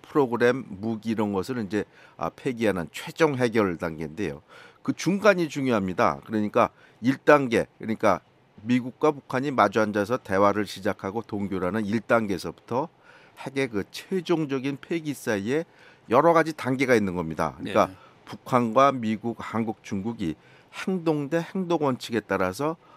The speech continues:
Speaker 1: 아, 일종의 그 주고받기를 하는 겁니다. 예를 들어서 북한이 그 미국이 원하는 대로 국제 원자력 기구죠, 그 아이에이이이 사차를 받아들이고 또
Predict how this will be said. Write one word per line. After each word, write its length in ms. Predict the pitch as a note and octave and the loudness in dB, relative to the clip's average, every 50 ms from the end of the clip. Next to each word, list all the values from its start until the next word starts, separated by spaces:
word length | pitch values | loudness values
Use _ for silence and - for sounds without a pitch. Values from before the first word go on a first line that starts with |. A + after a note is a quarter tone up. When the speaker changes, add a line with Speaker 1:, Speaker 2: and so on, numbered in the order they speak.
| - - | -16 -6
Speaker 1:
아, 140 | - E2 F2 | -2 -2 -2
일종의 440 | F2 F#2 - - - G#2 G#2+ G#2 F#2 | -2 -4 -6 -8 -6 -4 -4 -4 -4
그 120 | F#2 E2 - | -6 -8 -10
주고받기를 640 | - - D3 D#3+ G3 E3+ E3+ D#3 - - D3 C3 B2+ | -8 -8 -4 -2 0 4 4 4 4 2 -2 0 0
하는 160 | A#2 A2 F2+ | 0 0 0
겁니다. 380 | F2 E2 E2+ F2 G2 F2+ D#2 - - - - _ _ | -2 -4 -2 2 2 2 2 0 -6 -18 -20 _ _
예를 180 | F#2 F#2 F2+ E2 | -4 -4 -4 -2
들어서 380 | F#2 G#2 A#2 A2 B2 F#2 E2 - - - - - - - _ _ _ | 0 0 0 2 2 2 2 0 -4 -16 -20 -20 -20 -20 _ _ _
북한이 680 | - - B2 - - - C#3+ C#3 C3+ C3 C#3+ E3 F3 D#3+ | -10 -10 -8 -8 -2 4 6 6 6 6 4 0 -4 -2
그 240 | - C#3+ C3+ C3 A#2 | -2 -2 0 0 0
미국이 360 | A2+ A#2+ B2+ A#2+ A#2+ A#2 A2+ | 0 -2 -2 -2 -2 -2 0
원하는 320 | A#2+ A#2 A2+ A2+ A2 G#2+ G#2 | 2 2 4 2 2 0 0
대로 160 | G#2+ A2 C3 | -2 -4 -4
국제 340 | - - - - _ - C3 | -6 -10 -18 -10 _ 2 4
원자력 480 | A#2+ A2+ A2 A2 G#2 G#2 F#2+ F2+ - | 4 4 4 2 2 0 0 0 -2
기구죠, 440 | _ G#2 F2+ F#2+ F#2 - C#3 C#3 B2 | _ -8 -8 -8 -8 -6 -8 -8 -6
그 180 | G#2 F#2+ F#2+ - - | -4 -4 -4 -4 0
아이에이이이 420 | - G2+ G#2 A2 A2 A2+ A#2+ C3 | 0 2 2 4 2 2 0 0
사차를 500 | C3+ - - - - - - F3+ D#3+ D#3 | -2 -6 -12 -14 -8 -4 -2 0 0 2
받아들이고 640 | B2 B2+ A#2 G#2+ G2 E2+ F#2 E2+ E2+ D#2+ E2 D#2 - - _ - - - - - _ - | 2 4 2 2 2 0 -2 -6 -6 -4 -4 -6 -6 -8 _ -20 -20 -20 -20 -20 _ -6
또 120 | F#2 | -6